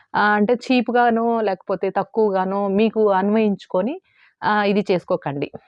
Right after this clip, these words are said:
అంటే తక్కువగా భావించుకున్నట్లయితే ఇలాంటి ఐడియాస్ మనకి ఎందుకులే అని అట్లా అనుకోకండి. ఇది ఇంకొకరికి యూజ్ కావచ్చు, మీకు యూజ్ కాకపోయినా ఇంకొకరికి యూజ్ అవుతుంది. కాబట్టి అందరినీ ఉద్దేశించి కొన్ని ఐడియాస్ చెప్తానండి.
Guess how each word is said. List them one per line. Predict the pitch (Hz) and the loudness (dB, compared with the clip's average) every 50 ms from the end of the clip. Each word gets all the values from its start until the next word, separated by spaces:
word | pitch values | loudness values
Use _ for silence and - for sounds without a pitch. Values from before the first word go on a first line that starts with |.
| _ _ _ | _ _ _
అంటే | - 214 - 247 | -6 -2 -2 0
తక్కువగా | - 214 - - 233 226 214 220 214 208 202 196 190 185 180 185 | 0 -2 -2 0 0 0 2 2 2 2 0 0 -2 -2 -4 -2
భావించుకున్నట్లయితే | 180 185 185 190 190 185 - - _ 185 180 180 175 - - 180 185 180 262 285 294 - _ _ - _ _ _ | -2 -2 -2 -2 -4 -6 -8 -8 _ -8 -6 -6 -6 -4 -4 -4 -2 -2 -4 -6 -6 -6 _ _ -20 _ _ _
ఇలాంటి | - 214 220 220 220 208 202 190 202 | 0 2 2 4 4 2 2 2 2
ఐడియాస్ | 196 196 202 202 - | 2 2 0 -2 -2
మనకి | 208 190 180 185 170 185 | -4 -4 -4 -2 -2 0
ఎందుకులే | 185 185 185 185 185 - 185 180 180 - | 0 0 0 -2 0 0 2 2 2 2
అని | - 190 196 196 | 0 0 0 0
అట్లా | 190 180 185 - 208 190 | -2 -4 -2 0 -2 0
అనుకోకండి. | 185 180 175 160 165 - - 160 147 147 151 | 0 0 -2 -2 -2 -2 -4 -6 -6 -4 -2
ఇది | - 220 220 247 | 0 2 2 4
ఇంకొకరికి | 240 233 226 277 262 - 254 247 233 233 | 4 4 2 2 0 0 -2 -4 -2 -2
యూజ్ | 226 233 226 | -2 -2 -2
కావచ్చు, | - 220 185 165 170 - - | -2 -2 0 0 -2 -4 -6
మీకు | 196 202 208 - 214 | -4 -4 -4 -2 -2
యూజ్ | 208 208 - | -2 -2 -2
కాకపోయినా | - 202 190 - - - 196 170 160 202 285 - _ _ - - _ _ | -6 -8 -8 -6 -2 -2 -2 -2 -2 -4 -8 -12 _ _ -20 -20 _ _
ఇంకొకరికి | 254 254 262 285 269 240 - 262 247 220 233 | 2 2 4 2 2 2 2 -2 0 2 2
యూజ్ | 220 220 208 202 | 2 2 2 2
అవుతుంది. | 170 165 160 - 156 156 165 | 0 0 -2 -4 -6 -6 -2
కాబట్టి | - 196 196 190 - | -2 -2 -2 0 0
అందరినీ | 196 180 185 208 226 247 262 262 277 277 | 0 2 2 2 4 4 4 4 4 4
ఉద్దేశించి | 269 247 196 190 226 233 226 - 220 214 208 - | 2 2 2 2 2 2 2 2 -2 -4 -4 -6
కొన్ని | - - 226 202 196 | -2 -2 0 0 0
ఐడియాస్ | 180 175 180 185 196 - - | 0 0 0 0 -2 -2 -4
చెప్తానండి. | 156 156 - - 180 170 165 170 170 | -6 -6 -2 -4 -2 -2 -2 -2 -2